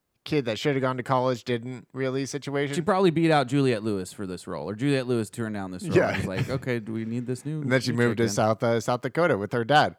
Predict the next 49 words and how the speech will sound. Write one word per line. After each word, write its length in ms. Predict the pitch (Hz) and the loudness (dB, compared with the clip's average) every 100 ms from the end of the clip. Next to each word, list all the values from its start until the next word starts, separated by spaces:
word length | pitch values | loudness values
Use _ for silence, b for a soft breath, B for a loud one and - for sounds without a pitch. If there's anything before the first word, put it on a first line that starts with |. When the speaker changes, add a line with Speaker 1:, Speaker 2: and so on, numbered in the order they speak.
| - | -6
Speaker 1:
who 100 | 131 | -2
was 360 | 123 113 - - _ _ | 0 0 -2 -16 _ _
Speaker 2:
Yeah, 140 | - 175 | -8 -2
they 80 | 160 | 0
moved 180 | 240 220 | 2 2
to 80 | 214 | 0
South 340 | - 226 - | 0 -2 0
Dakota. 480 | 165 - 165 156 98 | -2 2 2 2 0
Speaker 1:
You 100 | 139 | 0
couldn't 260 | 139 220 254 | 2 2 4
really 300 | 196 180 151 | 2 2 2
Speaker 2:
<laughs> 0 | |
Speaker 1:
tell 280 | 143 131 123 | 6 6 6
that 140 | 113 | 4
they 120 | 107 113 | 2 2
were 120 | 104 | 2
father-daughter 840 | 113 107 107 101 101 98 98 95 | 4 4 4 4 4 4 2 0
Speaker 2:
No. 100 | 95 | -2
Speaker 1:
until 520 | 101 98 127 110 101 95 | -4 0 2 4 2 -2
she 220 | - 113 | -6 -8
called 280 | 90 101 87 | -4 -4 -4
him 120 | 85 | -8
dad. 320 | 85 85 76 - | -6 -6 -6 -6
You 100 | 110 | -4
Speaker 2:
Yeah. 100 | 110 | 2
Speaker 1:
thought 220 | 147 147 | 4 4
it 80 | 143 | 4
might 220 | 123 120 117 | 2 0 0
have 120 | 104 | -2
been, 580 | 107 107 104 101 101 98 | 0 0 -2 -4 -8 -6
Speaker 2:
A 40 | 107 | -2
Speaker 1:
like, 220 | 101 98 | 0 2
Speaker 2:
weird 460 | 127 123 120 113 | 2 0 -2 -6
cradle 300 | - 131 117 107 | -4 -2 0 0
robbing 300 | 101 101 107 | -2 0 0
Speaker 1:
like, 180 | 104 | 0
yeah, 240 | 123 117 95 | 2 2 2
like, 200 | 92 92 | 0 -2
Speaker 2:
situation. 80 | 85 117 | -2 -2
Speaker 1:
old 180 | 110 98 | -2 0
dad, 300 | 104 101 - | 0 -2 -4
old, 440 | 117 110 98 104 - _ | -4 -4 -6 -10 -12 _
old 240 | 120 117 107 | -6 -4 -4
husband, 520 | 110 92 98 90 85 | -4 -6 -10 -12 -12
young 260 | 90 85 82 | -12 -12 -10
wife 220 | 80 80 | -10 -10
situation. 580 | 76 73 78 78 69 60 | -12 -12 -10 -10 -10 -14
Speaker 2:
Yeah, 260 | 52 50 50 | -16 -18 -16
like, 280 | 78 85 | -16 -16